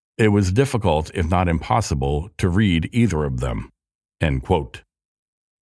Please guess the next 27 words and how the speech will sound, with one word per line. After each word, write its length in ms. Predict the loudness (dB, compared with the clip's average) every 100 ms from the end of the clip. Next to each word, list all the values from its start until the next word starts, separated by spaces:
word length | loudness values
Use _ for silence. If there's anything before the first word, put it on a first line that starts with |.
| _ _ _ -4
Joe 260 | 2 4 4
didn't 320 | 4 2 2
like 280 | 2 0 0
books 420 | 0 0 -10 -8
except 360 | -6 -4 -4 -2
for 80 | -4
comic 420 | 0 2 0 -2
books, 380 | -6 -6 -10 -20 _ _ 0
whereas 360 | 2 2 2
Marilyn 540 | 2 2 2 0 -2 -2
was 180 | -2
a 100 | -2
compulsive 680 | -2 -2 0 0 0 0 -2
reader. 320 | 0 -2 -4 -10 _ _ _ _ _ _ _ _ _ _ _
Joe 280 | 4 6 6
had 180 | 4
experienced 840 | 2 -2 0 2 4 4 0 -4 -4
life 320 | 0 0 2
in 120 | 0
the 80 | 0
spotlight 680 | 0 0 0 0 -2 -2 -4
and 140 | -2 0
was 180 | -2 -4
disgusted 580 | -8 0 0 0 -4
by 160 | -2 -2
the 140 | -2
press. 380 | -4 -2 -4 -6